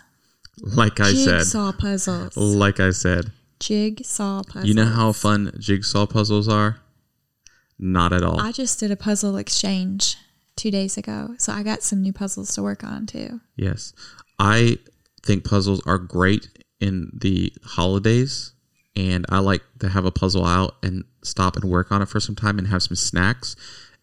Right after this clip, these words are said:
Speaker 1: and you can talk with people, and they're sitting around talking. I think that's great. But fun, you know, it's not necessarily fun. It's, it's nice. It's relaxing.
Speaker 2: It is relaxing.
Speaker 1: It's relaxing.
Speaker 2: See, that's why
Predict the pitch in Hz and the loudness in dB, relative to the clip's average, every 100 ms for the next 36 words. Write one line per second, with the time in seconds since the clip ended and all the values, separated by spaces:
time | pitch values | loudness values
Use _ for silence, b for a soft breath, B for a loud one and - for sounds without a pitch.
0 | - 92 92 - 95 95 90 - 90 - | -4 -2 -2 -2 -2 0 -2 0 -2 0
1 | 101 107 104 107 101 87 87 104 95 95 | -2 0 2 4 4 2 0 0 0 0
2 | 90 - 85 85 104 101 90 - 95 87 | 0 0 -2 -2 -4 -4 -4 -2 -2 -2
3 | 82 - 90 92 98 B B B B 95 | -2 -4 0 0 0 B B B B -2
4 | - - - 90 98 127 160 156 _ - | -2 -8 -4 0 2 0 -2 -4 _ -6
5 | 101 104 107 - - 107 - 110 - 110 | -2 0 0 -2 -2 -4 -2 -6 -2 -2
6 | - - 92 78 - - - 92 - 95 | -4 -4 -2 -2 -4 -6 -6 -6 -2 0
7 | 101 104 104 87 - 87 87 92 104 - | 2 2 0 -4 -4 -4 0 2 0 -2
8 | - 120 120 123 B B B B B 233 | -2 -2 0 -2 B B B B B -8
9 | 233 233 - 233 196 170 170 - 190 175 | -4 -2 -2 -2 0 -2 -2 -4 -2 -2
10 | 180 - - 90 87 85 - - - 98 | -4 -4 -2 0 0 -2 -6 -8 -10 -12
11 | _ _ - - 214 220 220 - 208 196 | _ _ -10 -4 0 0 -2 -2 0 0
12 | 185 185 | 0 0